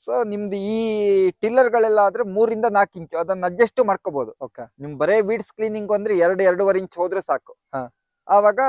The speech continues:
Speaker 1: ಸಾಫ್ಟ್ ಸಾಯಿಲ್ ಸಾಫ್ಟ್ ಆಗಿರತ್ತೆ,
Speaker 2: ಹಾ.
Speaker 1: ಹ್ಯೂಮಸ್ ಪ್ರಮಾಣ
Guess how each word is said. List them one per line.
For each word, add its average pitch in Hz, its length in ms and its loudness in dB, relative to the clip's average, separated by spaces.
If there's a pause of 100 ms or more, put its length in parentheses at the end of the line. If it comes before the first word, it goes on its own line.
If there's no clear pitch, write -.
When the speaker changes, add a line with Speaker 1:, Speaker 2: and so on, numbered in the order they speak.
(140)
Speaker 1:
ಸಾಫ್ಟ್ 202 300 4
ಸಾಯಿಲ್ 196 280 0
ಸಾಫ್ಟ್ 185 360 -2
ಆಗಿರತ್ತೆ, 190 540 -2
Speaker 2:
ಹಾ. 151 300 -14
Speaker 1:
ಹ್ಯೂಮಸ್ 220 500 -2
ಪ್ರಮಾಣ 196 360 -2